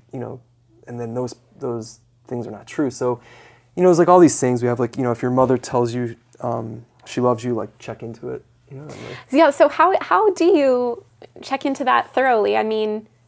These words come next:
Speaker 2: if you hear a tip that sounds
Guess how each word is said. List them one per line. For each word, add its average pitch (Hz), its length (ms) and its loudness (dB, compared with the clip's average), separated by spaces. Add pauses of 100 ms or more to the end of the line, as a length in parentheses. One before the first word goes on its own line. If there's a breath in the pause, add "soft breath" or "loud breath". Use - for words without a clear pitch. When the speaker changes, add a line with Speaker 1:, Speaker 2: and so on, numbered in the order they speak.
(1700)
Speaker 2:
if 247 160 2
you 262 220 0
hear 269 560 -2
a 220 60 -2
tip - 380 -4
that - 180 0
sounds 214 800 -4